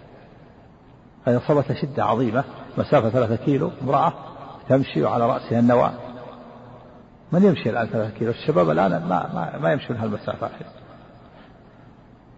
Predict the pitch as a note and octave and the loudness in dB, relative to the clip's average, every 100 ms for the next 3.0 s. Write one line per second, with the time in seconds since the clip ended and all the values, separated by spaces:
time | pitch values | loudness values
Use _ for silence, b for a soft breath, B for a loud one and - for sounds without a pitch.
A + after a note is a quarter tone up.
0 | - - - - - - - - D#3+ D3 | -20 -20 -20 -20 -20 -20 -14 4 6 8
1 | D3 C#3 C3+ B2+ G#2+ B2+ - A2+ G#2+ G2+ | 4 4 4 2 2 -4 -4 -4 -2 -2
2 | G2+ - - B2 G2 A#2+ B2 A2 G#2 | -4 -8 -8 -6 -4 -6 -6 -8 -8